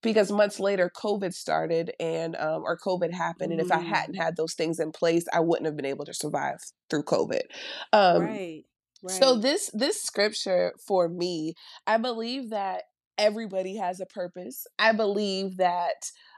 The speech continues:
Speaker 1: um, some of us are called. I hate to say that.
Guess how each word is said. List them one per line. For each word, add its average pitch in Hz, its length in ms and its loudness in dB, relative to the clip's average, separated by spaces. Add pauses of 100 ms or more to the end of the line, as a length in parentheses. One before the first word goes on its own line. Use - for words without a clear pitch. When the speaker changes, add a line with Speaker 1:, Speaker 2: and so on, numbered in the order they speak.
(100)
Speaker 1:
um, 180 360 4
some 220 280 0
of 233 120 -6
us 240 160 -6
are 202 100 -2
called. - 520 -6 (260)
I 175 80 -16
hate 196 300 -8
to - 60 -16
say - 280 -6
that. - 500 -2